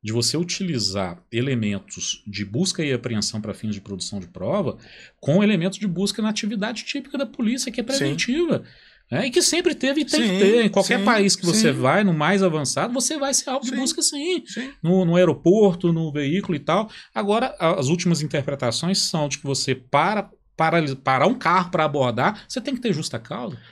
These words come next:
Speaker 1: Espera aí.
Speaker 2: Eu te pergunto, acabou a blitz?
Speaker 1: Pois é. É, é isso.
Speaker 2: Porque a blitz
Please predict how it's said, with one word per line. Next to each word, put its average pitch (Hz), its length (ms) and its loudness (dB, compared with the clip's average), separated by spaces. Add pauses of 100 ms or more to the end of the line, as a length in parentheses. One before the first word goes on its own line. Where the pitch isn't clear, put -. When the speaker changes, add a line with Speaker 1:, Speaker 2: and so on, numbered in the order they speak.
(200)
Speaker 1:
Espera 403 300 -2
aí. 330 340 4 (120)
Speaker 2:
Eu 185 60 -12
te - 60 -8
pergunto, 151 440 0
acabou 196 320 0
a 143 40 4
blitz? 170 400 -4 (200)
Speaker 1:
Pois 139 180 -2
é. 160 240 0 (560)
É, 143 220 0
é - 20 4
isso. 190 200 4
Speaker 2:
Porque 117 220 2
a 135 140 -2
blitz 139 420 -2